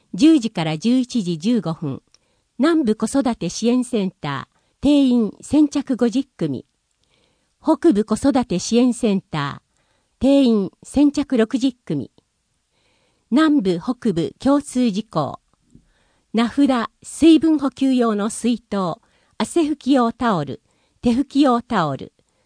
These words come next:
動きやすい服装でお越しください。町内在住の方を対象としています。たくさんの方に参加していただきたいので、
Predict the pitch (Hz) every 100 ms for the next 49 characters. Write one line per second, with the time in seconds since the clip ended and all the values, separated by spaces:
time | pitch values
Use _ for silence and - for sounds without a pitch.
0 | _ _ _ _ 240 285 320 320 311 -
1 | 277 254 - - 208 185 180 - - 214
2 | - 175 185 185 160 - _ _ _ _
3 | _ _ _ _ - 359 320 247 185 214
4 | 233 247 226 226 208 180 147 202 190 -
5 | 175 - 180 - 151 160 208 - _ _
6 | _ _ _ _ _ _ _ _ - 269
7 | - 339 339 320 240 208 196 196 226 220
8 | 220 - 202 208 208 214 - 220 196 170
9 | 156